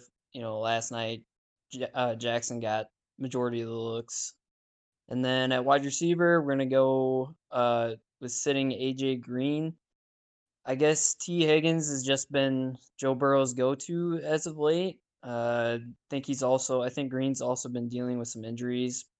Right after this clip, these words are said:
Uh, but, yeah. Uh, and then moving on to tight end, Zach Ertz, don't play him.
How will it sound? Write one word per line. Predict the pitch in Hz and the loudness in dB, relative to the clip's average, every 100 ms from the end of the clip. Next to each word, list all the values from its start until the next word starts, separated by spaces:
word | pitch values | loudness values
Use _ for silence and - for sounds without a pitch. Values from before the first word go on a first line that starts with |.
| _ - | _ -14
Uh, | 107 98 101 117 _ _ _ _ _ _ _ _ _ - | -8 -6 -8 -10 _ _ _ _ _ _ _ _ _ -8
but, | 120 110 107 110 110 95 _ _ _ | -4 -2 0 0 -2 -6 _ _ _
yeah. | 120 156 160 113 113 _ _ | -10 -6 -4 -6 -10 _ _
Uh, | 127 117 117 117 | -8 -4 -2 -2
and | 120 | -2
then | 123 127 | -2 0
moving | 131 135 | 0 0
on | 131 131 | 2 0
to | |
tight | 131 139 135 | 4 6 8
end, | 143 160 170 175 165 _ _ _ _ _ - | 6 6 4 0 -6 _ _ _ _ _ -2
Zach | 131 135 135 | 4 4 4
Ertz, | 143 147 143 - - | 4 4 2 -6 -6
don't | 127 127 | -4 -4
play | - 123 127 | -2 0 2
him. | 131 131 | 2 0